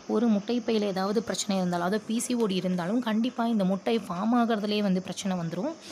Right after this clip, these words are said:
இல்ல பார்த்திங்கன்னா, ஒரு முட்டை, அதாவது சின்னதுலேருந்து பெருசா அதோட நாளுக்கு நாள் வளர்ச்சி அடையாம நிறைய முட்டைகளை வந்து இது டெவலப் ஆகி விட்டுடும். ஒண்ணு சரியா வளராம நிறைய வந்து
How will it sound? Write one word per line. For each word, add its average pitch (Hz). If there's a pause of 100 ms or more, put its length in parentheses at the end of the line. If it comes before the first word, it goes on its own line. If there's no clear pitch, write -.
(260)
இல்ல 254 (140)
பார்த்திங்கன்னா, 214
ஒரு 214
முட்டை, 240
அதாவது 220 (120)
சின்னதுலேருந்து 220
பெருசா 196 (100)
அதோட 180
நாளுக்கு 214
நாள் 226
வளர்ச்சி 190
அடையாம 185 (420)
நிறைய 254
முட்டைகளை 240
வந்து 190
இது 185
டெவலப் 185
ஆகி 170
விட்டுடும். 165 (340)
ஒண்ணு 226
சரியா 233
வளராம 185
நிறைய 214 (120)
வந்து 214